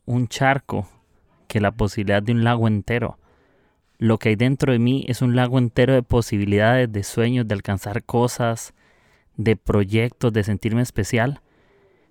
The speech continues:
Pero estamos buscando el charco de alguien más. Estamos buscando lo que hay fuera de nosotros. Y general-, generalmente lo que hay dentro de nosotros es lo suficientemente grande que Dios ha puesto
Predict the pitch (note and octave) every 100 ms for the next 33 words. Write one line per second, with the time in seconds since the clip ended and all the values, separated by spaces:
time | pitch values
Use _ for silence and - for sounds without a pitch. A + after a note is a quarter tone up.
0 | _ B2+ A#2+ - C#3+ E3+ C#3+ - C#3+ D3+
1 | D3+ D#3 D3+ - C#3 C#3 C#3+ C#3+ C#3 -
2 | - _ - - A#2 C#3 C3 - B2+ C3+
3 | C#3+ C3+ - G#2+ G#2+ B2 A#2+ C#3 A#2 G2
4 | B2 A#2+ G#2+ - G#2+ A2 G2+ C3+ D3 -
5 | - A2 A2 C#3 C#3+ - A2 A#2 A2 C3
6 | C#3+ C#3 C#3 A#2+ - C3 - A2+ A#2 -
7 | _ _ _ _ _ A2+ B2 B2+ C#3 A#2+
8 | B2 A#2+ C3 B2+ - A#2 B2+ C#3 B2 -
9 | G#2+ A#2 A2 C3 - A2